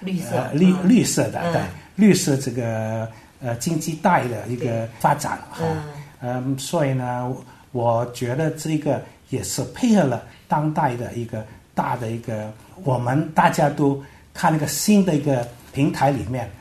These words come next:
Speaker 2: 给我们一个商机啊。
Speaker 1: 对。这次大会呢，世界客商大会应该说有几大主题啊。那么最大的主题就是围绕原中央苏区的这样一个绿色的发展，
Speaker 2: 嗯。
Speaker 1: 就是刚才您说的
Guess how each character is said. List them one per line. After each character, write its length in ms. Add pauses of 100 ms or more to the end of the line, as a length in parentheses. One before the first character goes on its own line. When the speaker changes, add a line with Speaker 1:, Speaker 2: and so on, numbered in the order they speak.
(200)
Speaker 2:
给 140
我 160
们 240
一 80
个 100
商 280
机 320 (100)
啊。 120
Speaker 1:
对。 280 (500)
这 140
次 280
大 200
会 240
呢， 180
世 200
界 220
客 180
商 240
大 160 (160)
会 100
应 240
该 160
说 320 (220)
有 120
几 200
大 200
主 220
题 260
啊。 240 (280)
那 100
么 80
最 180
大 140
的 80
主 200
题 360 (280)
就 120
是 260 (380)
围 140
绕 240
原 380
中 180
央 240
苏 180
区 240
的 100
这 100
样 160
一 40
个 80
绿 240
色 160
的 120
发 180
展， 160
Speaker 2:
嗯。 60 (220)
Speaker 1:
就 120
是 180
刚 160
才 140
您 200
说 200
的 180